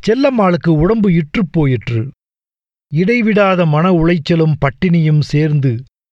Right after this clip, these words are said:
நோய் அவளை கிடத்திவிடும். காலையில் கண்ட ஆரோக்கியம் மாலையில் அஸ்தமித்துவிடும்.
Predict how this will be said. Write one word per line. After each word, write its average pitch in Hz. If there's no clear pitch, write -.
நோய் 175
அவளை 139
கிடத்திவிடும். 123
காலையில் 214
கண்ட 196
ஆரோக்கியம் 180
மாலையில் 170
அஸ்தமித்துவிடும். 123